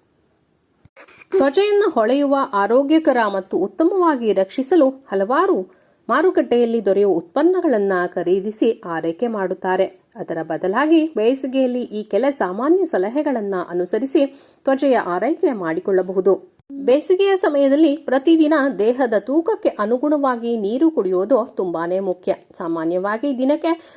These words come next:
ಮೂರರಿಂದ ನಾಲ್ಕು ಲೀಟರ್ ನೀರು ಕುಡಿಯುವ ಅಭ್ಯಾಸವನ್ನ ರೂಢಿಸಿಕೊಳ್ಳಬೇಕು. ಇದು ಚರ್ಮವನ್ನ ಹೈಡ್ರೇಟ್ ಆಗಿಸಿ ಆರೋಗ್ಯಕರವಾಗಿರುವಂತೆಯೂ,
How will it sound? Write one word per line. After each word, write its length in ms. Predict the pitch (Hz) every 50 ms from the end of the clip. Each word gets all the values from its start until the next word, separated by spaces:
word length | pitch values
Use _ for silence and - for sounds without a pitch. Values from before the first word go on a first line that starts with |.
| - -
ಮೂರರಿಂದ 460 | 277 320 381 403 403 370 370 359 339 311 285
ನಾಲ್ಕು 380 | 233 208 202 226 254 - 311
ಲೀಟರ್ 360 | 294 294 285 277 - 277 262
ನೀರು 280 | 247 226 220 240 269 269
ಕುಡಿಯುವ 400 | 269 254 220 220 202 214 208 - -
ಅಭ್ಯಾಸವನ್ನ 680 | 175 160 170 202 214 240 240 - 277 240 247 277 294 247 254 247 -
ರೂಢಿಸಿಕೊಳ್ಳಬೇಕು. 1000 | - 160 151 175 196 - - - 202 196 190 185 180 190 190 190 - - - - _ -
ಇದು 240 | 214 214 320 277 277
ಚರ್ಮವನ್ನ 580 | 269 - - 202 202 226 254 262 269 269 302 294 240
ಹೈಡ್ರೇಟ್ 560 | 269 - 208 180 190 214 220 277 294 277 277
ಆಗಿಸಿ 480 | 247 240 233 240 233 - 247 226 - -
ಆರೋಗ್ಯಕರವಾಗಿರುವಂತೆಯೂ, 1300 | 180 170 170 180 208 254 262 320 320 311 302 262 233 208 180 175 175 180 175 175 170 175 - 294 311 269